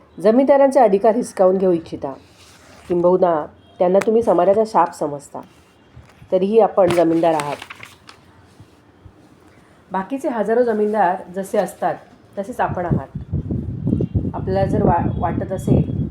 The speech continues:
शेतकऱ्यांना सवलती द्यायला हव्यात, तर प्रथम आपण सुरुवात करा. कुणाला नजराने, भेटी न घेता जमिनीचे पट्टे लिहून द्या. वेठबिगारी बंद करा. आपली शिल्लक वाढवायच्या योजनेला तिलांजली द्या.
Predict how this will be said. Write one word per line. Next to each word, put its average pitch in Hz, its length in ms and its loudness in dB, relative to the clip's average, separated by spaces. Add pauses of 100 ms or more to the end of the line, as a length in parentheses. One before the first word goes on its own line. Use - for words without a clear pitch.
(340)
शेतकऱ्यांना 180 680 -6
सवलती 185 480 -6
द्यायला 175 240 -2
हव्यात, 160 280 -8 (800)
तर 233 120 -4
प्रथम 214 460 -6 (280)
आपण 196 240 -6
सुरुवात 165 340 -6 (140)
करा. 147 140 -18 (1040)
कुणाला 254 280 0
नजराने, 185 600 -4
भेटी 175 600 -8 (300)
न 220 140 -2
घेता 220 300 -4
जमिनीचे 196 420 -6
पट्टे 196 360 -8
लिहून 160 200 -8
द्या. 143 140 -12 (1120)
वेठबिगारी 202 520 0
बंद 175 280 -4
करा. 165 240 -8 (1000)
आपली 196 240 -10
शिल्लक 196 380 -4
वाढवायच्या 180 440 -2
योजनेला 175 640 -4 (160)
तिलांजली 202 480 -4
द्या. 147 120 -10